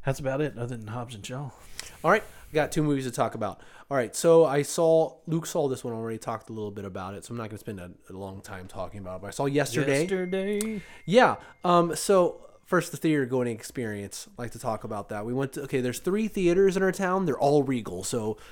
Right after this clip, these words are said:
Speaker 2: there's no A M C. And so this Regal Pass was like, "Okay, this is it for us, really."
Speaker 1: <laughs>
Speaker 2: The, but we have, like, a hierarchy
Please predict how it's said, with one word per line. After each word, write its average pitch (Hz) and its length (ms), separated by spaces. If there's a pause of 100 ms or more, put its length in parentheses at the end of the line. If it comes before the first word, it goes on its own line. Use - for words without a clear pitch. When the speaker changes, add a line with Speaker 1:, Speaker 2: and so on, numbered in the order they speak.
Speaker 2:
there's - 160
no 143 220
A 170 100
M 165 100
C. 139 280
And 131 120
so 127 100
this 123 200
Regal 123 260
Pass 113 320
was 107 140
like, 107 260 (120)
"Okay, 90 300
this 107 140
is 101 120
it 95 180
for 95 160
us, 90 180
really." 90 280 (240)
Speaker 1:
<laughs> - 140 (100)
Speaker 2:
The, 143 240
but 139 280
we 147 120
have, 151 180
like, 147 160
a 127 60
hierarchy 117 720